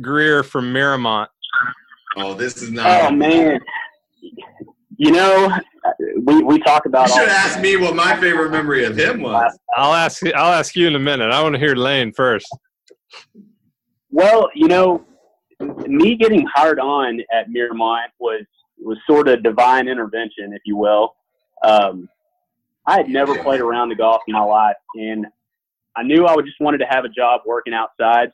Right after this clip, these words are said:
Speaker 3: so I Googled golf courses, and, um, I rolled up to Miramont one day, just went in the pro shop, and I filled out an application, and, um, I gave it to Mark, and, uh, of course, he was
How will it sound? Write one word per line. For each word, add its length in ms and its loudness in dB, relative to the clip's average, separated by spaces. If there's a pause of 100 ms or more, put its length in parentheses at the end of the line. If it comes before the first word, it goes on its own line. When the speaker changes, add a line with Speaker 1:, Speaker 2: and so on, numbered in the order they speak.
Speaker 3:
so 280 -2 (640)
I 80 -2
Googled 460 2
golf 360 2
courses, 460 -6 (200)
and, 320 -2
um, 480 2 (340)
I 60 -2
rolled 320 2
up 220 2
to 60 -12
Miramont 520 -4
one 220 -10
day, 340 -2
just 140 -20
went 140 -6
in 20 -16
the 100 -18
pro 220 0
shop, 340 2
and 80 -4
I 140 0 (340)
filled 200 0
out 120 4
an 80 -8
application, 720 -8 (640)
and, 220 -4
um, 400 0 (100)
I 80 -2
gave 360 0
it 140 0
to 60 -6
Mark, 420 0 (680)
and, 320 -2
uh, 280 4
of 100 -10
course, 220 0
he 80 4
was 120 2